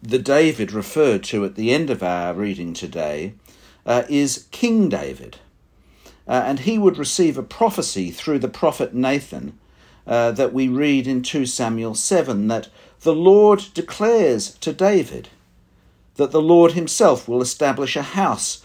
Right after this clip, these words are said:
for David, the descendant of Boaz and Ruth. "When your days are over and you rest with your ancestors, I will raise up f-, your offspring to succeed you, your own flesh and blood,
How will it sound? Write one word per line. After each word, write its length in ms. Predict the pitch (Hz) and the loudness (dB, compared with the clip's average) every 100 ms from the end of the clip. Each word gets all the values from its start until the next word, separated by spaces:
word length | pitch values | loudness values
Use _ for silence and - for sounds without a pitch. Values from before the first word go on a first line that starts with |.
| _ | _
for 200 | _ - | _ -8
David, 580 | 123 147 147 139 117 104 - _ | -2 2 2 2 -2 -4 -10 _
the 120 | 127 135 | -4 -4
descendant 720 | 156 - 202 202 156 95 85 | -2 0 2 4 2 -2 -6
of 160 | 78 | -12
Boaz 540 | - 64 60 57 64 - | -10 -8 -10 -12 -12 -12
and 200 | - 71 | -14 -16
Ruth. 400 | 65 60 - - _ _ _ _ _ - _ | -16 -18 -20 -20 _ _ _ _ _ -20 _
"When 260 | - 160 180 | 0 4 6
your 160 | 175 170 | 6 6
days 460 | 165 170 175 160 | 6 6 6 2
are 100 | 151 | 4
over 560 | 147 156 156 156 151 139 | 6 6 4 4 4 2
and 160 | 131 127 | -2 -2
you 140 | 123 | -2
rest 400 | 113 143 160 - | 0 0 -2 -2
with 140 | 175 | -2
your 200 | 170 151 | 2 0
ancestors, 760 | 104 82 80 90 80 - 110 110 - - | 0 -4 -8 -8 -8 -6 -8 -8 -14 0
I 160 | 143 | 2
will 180 | 208 214 | 4 2
raise 380 | 185 185 185 170 | 2 4 4 4
up 300 | 190 - - - _ _ - | 2 0 -6 -20 _ _ -20
f-, 160 | - - | -20 -6
your 300 | 143 143 127 | 0 0 4
offspring 520 | 175 185 - 107 101 107 | 2 2 -4 -6 -6 -6
to 100 | 139 | -8
succeed 640 | - - - 208 202 - | -8 -6 -4 -2 -2 -2
you, 280 | - 67 - - - - | -6 -10 -12 -20 -20 -12
your 240 | - 156 160 | 0 2 4
own 260 | 185 202 196 | 4 4 2
flesh 420 | - 180 180 - | -2 0 0 0
and 180 | 175 165 | -6 -2
blood, 380 | 165 120 90 | 0 2 0